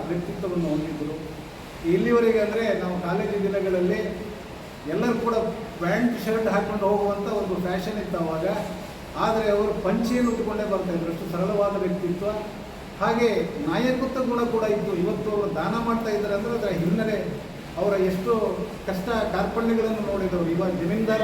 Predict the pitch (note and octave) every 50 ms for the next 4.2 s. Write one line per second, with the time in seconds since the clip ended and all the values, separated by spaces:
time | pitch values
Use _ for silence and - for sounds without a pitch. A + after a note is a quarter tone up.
0 | G#3+ G#3 G3+ G3+ G#3+ G#3 G#3 G#3 G#3 G#3 G#3 G#3 G3+ G3 F#3 F#3 F3 F3+ G#3 G3+
1 | G3 F3+ F3+ F3+ G3+ A#3+ B3+ - - - - - - - - - - E3 F#3 G#3
2 | G#3+ G3+ G3+ F#3 E3 E3+ E3+ G#3 A#3 B3 A#3+ A#3+ A#3+ G#3+ G#3 G#3 A#3 G#3+ A3+ A3+
3 | G#3+ G3+ F#3+ F#3 F3+ G3 G3 G3+ A3 B3 B3+ - - G#3+ A3 G#3+ G#3 G#3+ G#3 G#3
4 | G3 F3+ -